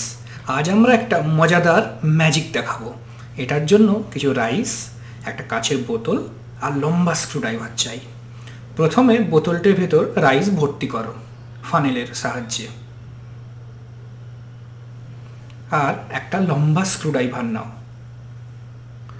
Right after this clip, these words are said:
লম্বা স্ক্রুড্রাইভারের লক্ষ্য রেখো, স্ক্রুড্রাইভারের স্টেমটি যেন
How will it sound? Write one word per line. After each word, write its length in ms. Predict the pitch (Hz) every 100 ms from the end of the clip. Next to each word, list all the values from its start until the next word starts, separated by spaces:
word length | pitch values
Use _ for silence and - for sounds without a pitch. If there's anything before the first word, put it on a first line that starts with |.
| - - - - - - - 170
লম্বা 300 | 175 175 233
স্ক্রুড্রাইভারের 920 | - - 196 208 202 175 - 147 220 - - - - -
লক্ষ্য 220 | 208 208 190
রেখো, 180 | 170 175
স্ক্রুড্রাইভারের 680 | - 190 185 185 202 226 254
স্টেমটি 520 | - - 214 214 226
যেন 160 | 175